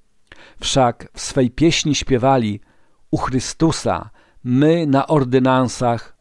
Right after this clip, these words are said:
słudzy Maryi”. Znaczenie ryngrafu jako znaku Maryi i nadziei dla ojczyzny wzrosło znów w okresie powstania styczniowego. Powstańcy przed wyruszeniem do oddziałów partyzanckich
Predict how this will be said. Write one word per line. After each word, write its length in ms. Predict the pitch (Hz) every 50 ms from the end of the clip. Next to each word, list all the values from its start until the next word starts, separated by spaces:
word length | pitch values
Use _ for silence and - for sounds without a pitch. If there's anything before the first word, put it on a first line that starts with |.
| _ _
słudzy 760 | - - - - 127 123 120 117 95 98 104 104 104 113 110 _ -
Maryi”. 600 | 104 110 110 107 104 98 92 90 90 87 98 - _ _ _ _ _ _ _ _ _ _ _ _ _ _ - - - - _ - - - - -
Znaczenie 480 | - - 113 131 127 - 202 220 214 190
ryngrafu 760 | 156 156 139 123 104 113 123 139 143 - - - 104 98 98
jako 280 | 101 110 110 - 127
znaku 420 | 117 - - 127 143 151 - - 156
Maryi 560 | 147 139 135 127 131 135 131 139 151 - 165
i 60 | 147
nadziei 400 | 135 135 123 117 131 143 165 160
dla 140 | 139 139 135
ojczyzny 600 | 127 123 117 - - 135 135 110 120 135 139 139 135 - - - - -
wzrosło 560 | - 117 123 131 143 - - - 135 139 135
znów 400 | 123 - 117 117 120 120 110 - -
w 100 | 120 120
okresie 340 | 120 - 139 120 - 131 -
powstania 520 | - 123 - - - 117 104 101 104 107
styczniowego. 760 | 101 - - - - - 123 120 113 123 117 101 - 95 92 - _ _ _ _ _ _ _ _ _ _ _ _ - - - -
Powstańcy 600 | - - - - - - 127 127 135 131 - 147 131
przed 240 | - - 127 117
wyruszeniem 520 | 107 127 123 120 - - 147 147 156 160 135
do 140 | 123 131 123
oddziałów 480 | 120 113 110 - 135 139 156 160 147
partyzanckich 960 | - - 131 123 - - 113 101 131 139 151 143 - - - - 110 101 -